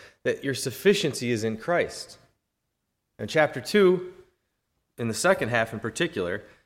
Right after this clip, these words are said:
he, he tries to, to describe more clearly and, and emphasize here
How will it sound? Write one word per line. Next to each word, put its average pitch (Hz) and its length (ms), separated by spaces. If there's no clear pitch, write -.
he, 131 560
he 120 440
tries 165 480
to, 131 180
to 117 260
describe 139 800
more 127 200
clearly 139 640
and, 110 160
and 107 240
emphasize 139 640
here 107 280